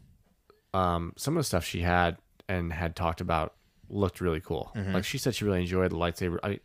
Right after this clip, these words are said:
Speaker 1: lightsaber training and stuff like that.
Speaker 2: Yep.
Speaker 1: Like, which, like I said, it does,
Speaker 2: It
Speaker 1: like,
Speaker 2: does look fun.
Speaker 1: after, I mean, just watching the video, 'cause I didn't, I hadn't seen anything about it. Uh, it looks like it would be fun if you knew how to, how to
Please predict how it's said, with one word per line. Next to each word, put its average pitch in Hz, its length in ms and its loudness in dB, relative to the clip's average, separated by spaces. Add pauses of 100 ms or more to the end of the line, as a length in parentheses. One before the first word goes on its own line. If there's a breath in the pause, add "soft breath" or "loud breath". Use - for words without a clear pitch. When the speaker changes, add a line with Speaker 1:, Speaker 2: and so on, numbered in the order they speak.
(220)
Speaker 1:
lightsaber 87 300 -2
training 85 220 -4
and 80 80 -4
stuff - 120 -10
like - 100 -8
that. 80 180 0
Speaker 2:
Yep. 117 80 4
Speaker 1:
Like, - 160 -2 (520 loud breath)
which, - 340 4 (340)
like 117 180 4
I 104 80 4
said, 104 400 6 (200)
it 113 240 2 (320)
does, 107 320 6
Speaker 2:
It 117 60 6
Speaker 1:
like, 107 60 4
Speaker 2:
does 131 200 12
look 98 100 4
fun. - 180 8
Speaker 1:
after, 135 360 6 (360)
I 117 60 -2
mean, 101 140 0
just - 180 -4
watching 101 400 2
the 98 60 0
video, 95 260 0
'cause 92 160 -6
I 87 100 0
didn't, 87 380 -8 (200)
I 90 80 -4
hadn't 87 220 -4
seen 92 300 -2
anything 85 320 -4
about 87 280 0
it. - 120 -4 (560 soft breath)
Uh, 85 160 0 (120)
it 98 180 -4
looks 90 480 -2
like 82 180 -4
it - 140 -6
would 92 100 0
be 90 140 0
fun 85 500 4
if 90 380 -4
you 85 180 -4
knew 85 220 2
how 73 140 -2
to, 80 200 -8 (120)
how 82 160 -6
to - 120 -10